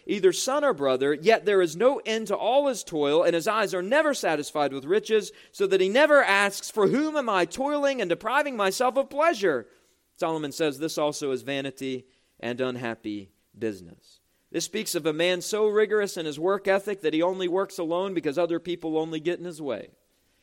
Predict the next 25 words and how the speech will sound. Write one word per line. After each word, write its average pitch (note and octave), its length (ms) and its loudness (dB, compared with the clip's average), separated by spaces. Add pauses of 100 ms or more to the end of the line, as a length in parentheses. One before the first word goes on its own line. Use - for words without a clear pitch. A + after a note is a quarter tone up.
(180)
He's D3+ 180 -2
a D#3 60 4
pull G#3 240 -4
me G#3 160 4
up G#3+ 320 4 (300)
by F3 140 0
my E3+ 140 2
bootstraps G3 640 -2
kind F#3 220 -4
of D#3 100 -4
person, A#3 540 -2 (220)
so A#3+ 280 4
independent A#3 760 2
that F#3 120 6
he F3 100 8
has G#3 500 2 (260)
so B3+ 260 0
much B3 300 2
money C4 380 4
that F#3 180 2
he F#3+ 80 -2
doesn't A3 340 4
need A3+ 220 -2
anyone A#3 380 0
else. C4 520 -4